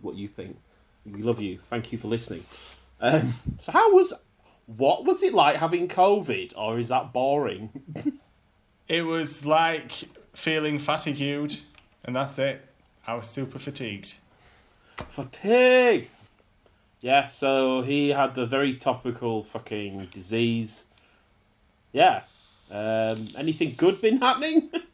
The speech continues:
Speaker 1: <laughs>
Speaker 2: No.
Speaker 1: In your life? No. Did you have a nice Christmas? Did you get any socks?
Speaker 2: Beautiful Christmas.
Speaker 1: What socks did you get?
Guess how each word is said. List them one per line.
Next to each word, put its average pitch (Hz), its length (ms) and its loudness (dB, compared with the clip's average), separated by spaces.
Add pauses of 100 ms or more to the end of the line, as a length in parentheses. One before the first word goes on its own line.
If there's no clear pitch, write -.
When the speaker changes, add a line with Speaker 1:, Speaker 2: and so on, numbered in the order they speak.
(340)
Speaker 1:
<laughs> - 680 -20
Speaker 2:
No. 196 280 2
Speaker 1:
In 104 100 -10
your 165 220 6
life? 247 440 2 (220)
No. 104 560 0 (880)
Did 156 80 -10
you 185 60 0
have 190 40 -2
a - 40 -2
nice 196 180 2
Christmas? - 800 -6 (800)
Did 143 60 -8
you 151 60 -6
get 170 100 4
any 165 120 2
socks? - 840 2 (1040)
Speaker 2:
Beautiful 139 380 -4
Christmas. 127 680 -12 (480)
Speaker 1:
What 165 180 0
socks - 320 -2
did 160 160 -8
you 139 80 -8
get? 98 260 -8